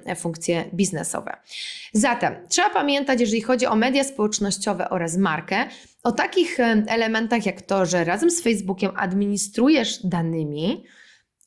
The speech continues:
osób, które Ciebie obserwują, czy które Ciebie polubiły, jeżeli chodzi o fanpage. Więc musisz to napisać w polityce prywatności.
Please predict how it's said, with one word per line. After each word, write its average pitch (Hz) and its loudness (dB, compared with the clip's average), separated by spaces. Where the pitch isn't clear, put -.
osób, 214 -2
które 202 -4
Ciebie 170 0
obserwują, 160 -2
czy 190 -2
które 180 -2
Ciebie 170 -4
polubiły, 180 2
jeżeli 165 -2
chodzi 165 -8
o 160 -4
fanpage. 165 -4
Więc 208 0
musisz 233 2
to 208 -2
napisać 180 -4
w - -20
polityce 202 -4
prywatności. 202 -2